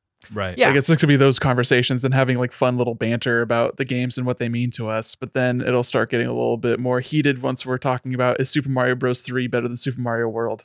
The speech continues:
Speaker 3: right? <laughs>
Speaker 1: Yeah, there will be, there will be some interesting conversations there.
Speaker 2: I swear to God, I'm taking a flyer on a lot of stuff that, like, I, I got my bitching and moaning done in the listing of things. Like, I made my fucking Odyssey comment. If you fuckers try and put that in the top ten,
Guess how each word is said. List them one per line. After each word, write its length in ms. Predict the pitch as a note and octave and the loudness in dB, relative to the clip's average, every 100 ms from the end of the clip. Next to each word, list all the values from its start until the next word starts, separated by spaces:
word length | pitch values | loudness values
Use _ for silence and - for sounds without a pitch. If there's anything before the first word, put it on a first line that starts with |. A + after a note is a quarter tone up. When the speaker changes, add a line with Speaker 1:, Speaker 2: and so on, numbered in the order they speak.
| _ | _
Speaker 3:
right? 240 | - A2+ - | -4 -2 -2
<laughs> 80 | - - _ E3+ | -8 -14 _ -10
Speaker 1:
Yeah, 760 | C#3+ C#3 C3 A#2+ A#2+ A2+ A#2+ - | -10 -2 2 4 4 2 -2 -4
there 260 | C3+ E3+ | 4 6
will 80 | F3 | 6
be, 380 | D3+ D3 C#3 C3+ C3+ | 6 6 6 4 2
there 100 | D3+ | 4
will 140 | D#3 C3+ | 6 6
be 140 | C3+ | 4
some 180 | - A#2+ | 4 2
interesting 400 | A#2+ A#2 - A2 | 2 0 -2 0
conversations 720 | A#2+ A2+ A2+ A#2 A2+ A#2 A2+ | 0 2 0 0 -2 -2 -2
there. 260 | A#2 A2+ A2+ _ | 2 2 0 _
Speaker 2:
I 120 | E3 E3 | 2 2
swear 300 | - G3 A3 | 4 6 6
to 80 | |
God, 240 | F#3+ F#3+ F#3+ | 6 6 6
I'm 160 | D#3+ | 4
taking 300 | D3 E3+ E3+ | 4 2 4
a 60 | E3+ | 2
flyer 440 | - D#3 D3+ D#3 | 4 6 6 6
on 140 | D3 C#3+ | 6 6
a 60 | |
lot 180 | C3 B2+ | 6 6
of 80 | C#3 | 4
stuff 400 | - C#3 C3+ C3 | 2 4 4 4
that, 140 | C3+ | 2
like, 260 | B2+ B2 - - | 4 2 2 2
I, 240 | A#2 - | 2 2
I 120 | B2 B2 | 2 2
got 280 | B2 A#2 | 2 2
my 120 | C3+ C3 | 4 4
bitching 400 | B2+ B2+ C3+ C3 | 4 2 0 0
and 100 | A#2+ | 2
moaning 300 | A#2+ B2 A2+ | 2 2 0
done 480 | A2 G#2+ A2 G#2+ - | 2 2 2 -2 -2
in 380 | B2+ A2+ A2 - | 0 0 -2 -6
the 400 | A2+ A2+ A#2 G#2+ | -12 -4 0 2
listing 460 | A2 A#2+ A#2 - A2+ | 2 0 0 0 -2
of 100 | A2 | 0
things. 320 | - G#2+ A2+ | 0 0 2
Like, 160 | A2 G#2 | 0 2
I 100 | A#2+ | 0
made 360 | A#2+ A#2+ C3+ | 2 4 4
my 160 | B2+ C3 | 4 0
fucking 500 | - C3 - B2+ B2+ | 2 0 2 0 0
Odyssey 440 | - A#2 A#2 - A2+ | 2 2 2 -2 -2
comment. 460 | - G2+ G#2 G2+ - | 0 2 0 -2 -4
If 140 | C3 | -4
you 80 | D3 | 0
fuckers 360 | - E3 D3 | 2 2 0
try 120 | C3+ C#3 | 0 0
and 100 | C3 | 2
put 160 | C3+ | 2
that 140 | B2+ A2+ | 2 2
in 60 | |
the 40 | A#2+ | 0
top 280 | B2 A2 | 0 2
ten, 360 | - A2 G#2 | 2 2 0